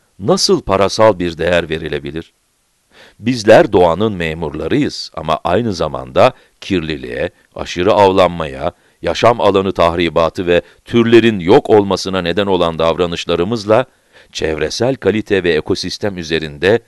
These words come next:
önemli bir etkiyiz. Kimse sadece tahıl, mısır, kara hindiba, inekler ve bizim olduğumuz bir dünya istemez.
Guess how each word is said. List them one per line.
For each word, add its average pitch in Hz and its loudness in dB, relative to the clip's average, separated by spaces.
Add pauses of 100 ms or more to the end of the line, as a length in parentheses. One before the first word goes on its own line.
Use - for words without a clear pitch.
(300)
önemli - -6
bir 98 0
etkiyiz. - -8 (840)
Kimse 208 0 (200)
sadece 110 2 (260)
tahıl, 98 2 (280)
mısır, 85 -4 (280)
kara 104 6
hindiba, 80 -4 (240)
inekler 131 2
ve 123 4 (200)
bizim 120 -2
olduğumuz 110 0
bir 82 -8
dünya 87 -4
istemez. 165 -8